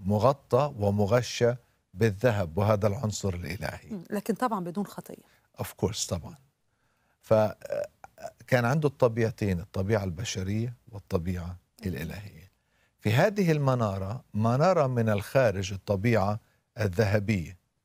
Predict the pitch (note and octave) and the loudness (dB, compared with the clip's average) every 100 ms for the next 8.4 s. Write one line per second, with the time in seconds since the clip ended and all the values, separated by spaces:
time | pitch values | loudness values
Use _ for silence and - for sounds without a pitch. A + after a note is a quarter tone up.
0 | _ _ A3 E3+ F#3 _ _ _ F#2+ A#2+ | _ _ -16 -16 -20 _ _ _ 0 2
1 | E3 - _ - G#2+ A2 G#2+ G#2+ G2+ A#2 | 2 -4 _ 0 2 2 0 -2 -2 -6
2 | _ _ _ _ G#2 F#2+ F#2+ G2 - _ | _ _ _ _ -4 -2 -2 -4 -6 _
3 | F#2 A2 D3+ E3+ C3 - A2 G2+ F#2 - | -4 0 2 4 2 2 2 2 0 0
4 | G#2+ G2 _ G#2 F#2 F2+ F2+ F#2 _ _ | -4 -6 _ -4 -2 -4 -6 -8 _ _
5 | _ _ - G#2+ - D3 F3 B2+ G#2+ G2 | _ _ -4 -4 0 2 2 0 0 0
6 | F#2 - F#2+ F2+ F2 F2+ - G2+ D3+ _ | -2 -4 -2 0 -2 -2 -4 -4 -6 _
7 | _ _ _ - A#2 D#3 - B2 G#2 - | _ _ _ -6 0 0 2 -2 -2 -6
8 | G2 G2 G2+ | -2 0 -2